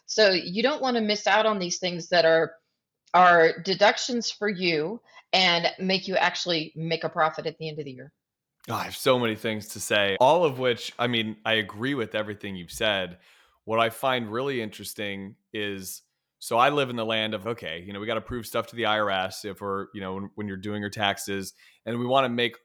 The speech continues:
Speaker 2: our life easier, you know, the person doing this, the side hustle or the business. So we wanna be able to, you know,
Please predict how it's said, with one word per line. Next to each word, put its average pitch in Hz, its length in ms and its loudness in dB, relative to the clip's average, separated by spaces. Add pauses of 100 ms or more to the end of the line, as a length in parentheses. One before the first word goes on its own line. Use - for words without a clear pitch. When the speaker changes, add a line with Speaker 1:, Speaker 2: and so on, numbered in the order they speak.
(160)
Speaker 2:
our 120 180 2
life 117 280 0
easier, 101 580 -6 (760)
you 117 100 -6
know, 107 100 -4
the 104 80 -10
person 107 360 -4
doing 110 280 0
this, 95 240 -4
the - 80 -12
side 98 260 0
hustle 98 280 -2
or - 20 -6
the 92 80 -10
business. 95 380 -8
So 101 100 -6
we 101 140 -6
wanna 117 260 0
be 104 140 0
able 101 160 0
to, 95 80 -4 (280)
you 101 120 -8
know, 95 100 -6